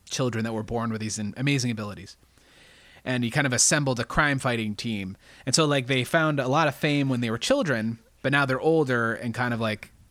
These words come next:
fighting all the time and not really doing as much. And, like, some of them are pretty conceited and egotistical and, uh, very, very flawed human beings. Um, but yeah, uh, season one was really great, uh, starring, um,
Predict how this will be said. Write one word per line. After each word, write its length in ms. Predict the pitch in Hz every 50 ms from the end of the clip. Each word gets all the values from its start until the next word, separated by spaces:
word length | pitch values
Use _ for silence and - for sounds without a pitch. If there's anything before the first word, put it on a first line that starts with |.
| _ _ -
fighting 300 | - - 139 127 127 127
all 100 | 127 127
the 80 | 123 117
time 420 | - 127 123 120 120 117 120 117
and 200 | 110 104 101 98 - - -
not 140 | 123 113 110
really 180 | 117 117 110
doing 280 | 107 113 113 110 110 113
as 100 | 107 107
much. 320 | 117 110 107 107 - -
And, 160 | 113 107 101 98
like, 160 | 98 98 -
some 160 | - 117 110
of 60 | 107
them 160 | 110 107 101
are 40 | 98
pretty 200 | - - 113 101
conceited 520 | - - 95 - - 98 92 95 95 95 92
and 140 | 90 87
egotistical 640 | 90 87 92 85 104 92 - - - 95 92 92 92
and, 180 | 87 87 - - - - - - - - - - -
uh, 220 | 202 220 233 247 240
very, 280 | 202 247 311 302 269 233
very 180 | 269 330 302
flawed 520 | 254 - - 214 196 185 180 175 165 160 139
human 300 | 117 160 156 143 131 120
beings. 520 | 117 117 110 104 101 101 98 - - - - - - - - - -
Um, 540 | - 120 123 117 113 110 110 110 110 110 113 -
but 160 | 147 147 143
yeah, 580 | 156 147 127 117 110 95 117 123 120 117 117 113
uh, 40 | -
season 320 | - - 196 170 160 165 160
one 260 | 151 151 156 156 156
was 160 | 151 143 135
really 200 | 147 151 151 143
great, 340 | 143 147 143 147 147 151 - - -
uh, 320 | 139 127 123 123 123 120
starring, 520 | - - - 139 131 127 127 123 120 120 117
um, 440 | 110 107 104 101 98 95 95 98